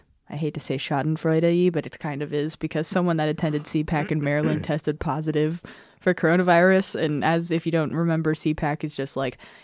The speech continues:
Speaker 1: a massively large conservative convention and group.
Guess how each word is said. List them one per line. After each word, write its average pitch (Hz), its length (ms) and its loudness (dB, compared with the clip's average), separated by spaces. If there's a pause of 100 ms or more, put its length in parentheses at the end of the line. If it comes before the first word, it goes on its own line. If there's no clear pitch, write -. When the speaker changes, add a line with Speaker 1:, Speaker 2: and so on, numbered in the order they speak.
(140)
Speaker 1:
a 175 120 0
massively 151 680 0
large 147 500 0 (320)
conservative 147 920 0
convention 151 720 -2
and 135 200 -4
group. 151 380 -2